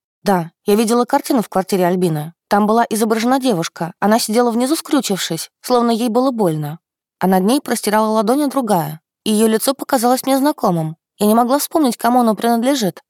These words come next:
потому что видела Альбину только на фотографиях, да и то мельком. Рада кивнула и махнула рукой, нервно захохотав. У Альбы была страсть к художественной мазне. «Альба — это её творческий псевдоним»,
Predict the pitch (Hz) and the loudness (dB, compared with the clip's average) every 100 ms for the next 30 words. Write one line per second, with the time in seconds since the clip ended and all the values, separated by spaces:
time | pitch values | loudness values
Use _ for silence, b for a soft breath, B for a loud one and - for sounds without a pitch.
0 | _ 202 202 208 214 220 214 226 220 214 | _ -2 0 0 0 -2 0 0 0 0
1 | 214 302 269 247 254 269 - 269 247 175 | 0 0 -2 -2 -4 -4 -4 0 0 0
2 | - 156 - _ - 180 285 - 233 214 | -4 -10 -10 _ -4 0 0 2 2 2
3 | - 156 147 - _ _ _ _ _ _ | 0 -6 -8 -12 _ _ _ _ _ _
4 | - 196 214 233 226 262 320 320 233 214 | -2 0 0 -2 0 2 0 0 -2 0
5 | 220 254 247 - 262 247 226 226 220 - | 0 0 0 0 0 0 0 -2 -4 -4
6 | 220 - 156 - _ _ _ _ _ _ | -6 -4 -8 -10 _ _ _ _ _ _
7 | _ 294 285 277 262 254 285 330 - 214 | _ 0 2 2 2 2 2 0 0 -2
8 | 175 - 233 208 185 - 196 208 220 226 | -2 -4 0 0 0 -2 0 2 2 0
9 | 196 175 - _ _ _ _ _ 349 349 | -2 -2 -8 _ _ _ _ _ 0 2
10 | 190 - 269 285 277 277 302 - 277 285 | 2 0 -2 -2 -2 0 -2 -2 -4 -6
11 | - 294 311 294 147 151 | -4 -2 0 2 0 -4